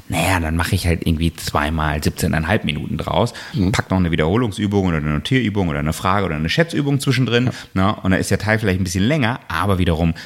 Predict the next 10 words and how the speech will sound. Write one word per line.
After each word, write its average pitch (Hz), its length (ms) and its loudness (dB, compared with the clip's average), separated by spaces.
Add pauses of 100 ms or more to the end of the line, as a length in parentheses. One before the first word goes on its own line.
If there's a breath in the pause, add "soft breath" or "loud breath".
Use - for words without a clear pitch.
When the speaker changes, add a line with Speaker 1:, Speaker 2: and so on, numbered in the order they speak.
Speaker 1:
vielleicht 73 160 -2
ein 73 40 -4
bisschen - 180 -4
interessanter. 73 640 -6
Ne? 71 180 -10 (140)
Speaker 2:
Ja. 92 160 0 (580 loud breath)
Speaker 1:
So. - 240 -8 (300)
Speaker 2:
Ja, 156 140 2
sehr 98 160 -10
gut. 80 240 -8